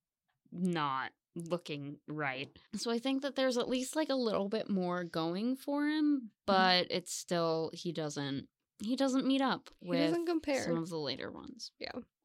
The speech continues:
Speaker 2: Something I did wanna talk about tangentially to the weird proportions is the animation. I came to the realization that the animation is, one, not great, but
Speaker 1: Yeah.
Speaker 2: it is very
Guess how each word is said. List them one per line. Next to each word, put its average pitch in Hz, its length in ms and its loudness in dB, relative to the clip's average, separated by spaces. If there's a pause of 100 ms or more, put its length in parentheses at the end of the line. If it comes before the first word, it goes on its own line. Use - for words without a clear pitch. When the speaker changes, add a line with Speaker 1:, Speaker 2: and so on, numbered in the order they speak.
Speaker 2:
Something 285 320 4
I 277 60 10
did 220 180 8
wanna 226 200 6
talk 233 240 4
about 208 220 6
tangentially 190 840 2
to 190 340 6
the 165 500 2 (220)
weird 208 340 6
proportions 190 800 2 (120)
is 190 540 4 (300)
the 202 320 8 (100)
animation. 220 760 4 (280)
I 233 120 8
came 285 340 6
to 320 120 6
the 254 120 6
realization 208 760 4
that 202 160 4
the 190 160 4
animation 202 720 4 (280)
is, 277 200 8
one, 208 340 2 (280)
not 226 200 6
great, 170 260 4 (400)
but 233 280 8
Speaker 1:
Yeah. 180 220 2 (100)
Speaker 2:
it 285 260 8
is 294 360 6
very 233 440 6